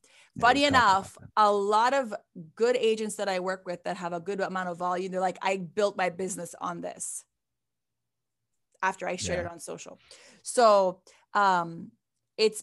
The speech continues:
Speaker 2: basically using relationships to get referrals. So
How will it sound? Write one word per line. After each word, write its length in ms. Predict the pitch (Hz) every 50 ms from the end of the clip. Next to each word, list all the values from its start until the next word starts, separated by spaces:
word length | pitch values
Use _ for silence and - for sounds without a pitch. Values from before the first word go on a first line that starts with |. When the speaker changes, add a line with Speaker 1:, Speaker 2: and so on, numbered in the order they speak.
| _ -
Speaker 2:
basically 840 | 233 226 233 254 247 - - 247 233 233 - 208 208 208 196 190 -
using 420 | - 170 185 208 208 190 208 202 185
relationships 1160 | 185 180 180 175 185 190 190 180 - 247 233 226 - - 254 247 254 247 - - - - - _ _ _
to 100 | - -
get 240 | 180 196 185 - -
referrals. 720 | 175 170 160 - - 185 175 170 170 - - 180 180 - - _ _ - - - - _ _ _ -
So 360 | - - 220 214 202 - -